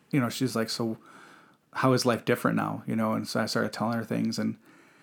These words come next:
and I made the joke to her. I was like, I was like, you know, "Accountability is,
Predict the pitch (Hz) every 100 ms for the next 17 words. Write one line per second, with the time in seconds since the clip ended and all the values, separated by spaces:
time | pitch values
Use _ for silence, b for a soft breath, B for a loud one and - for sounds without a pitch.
0 | b b b b - 143 139 139 139 120
1 | 127 127 - 123 117 117 113 107 - b
2 | b b b - 131 110 113 - - _
3 | _ _ _ _ _ - 120 104 - -
4 | 139 135 135 123 113 107